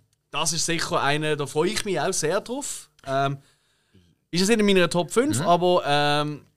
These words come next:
Speaker 1: wahrscheinlich wird er am Schluss in meiner Top fünf sein, weil
Speaker 2: Also,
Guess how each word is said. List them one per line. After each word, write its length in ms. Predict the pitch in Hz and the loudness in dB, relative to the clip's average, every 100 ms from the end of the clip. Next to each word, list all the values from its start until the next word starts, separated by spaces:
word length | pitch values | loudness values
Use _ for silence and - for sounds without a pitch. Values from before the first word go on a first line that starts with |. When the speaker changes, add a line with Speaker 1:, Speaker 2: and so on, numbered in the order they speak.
| _ _ _ _ _ | _ _ _ _ _
Speaker 1:
wahrscheinlich 460 | 135 143 180 190 135 | -4 0 2 0 0
wird 220 | 156 175 | -2 0
er 40 | 131 | -4
am 60 | |
Schluss 280 | 117 160 - | -2 -2 -2
in 60 | 147 | -2
meiner 140 | 131 | -2
Top 220 | 127 123 | -2 -6
fünf 280 | - 131 - | -2 -4 -2
sein, 340 | - 110 131 - | -4 -2 -4 -6
weil 300 | 104 107 113 | -4 -2 0
Speaker 2:
Also, 200 | 127 123 | 0 0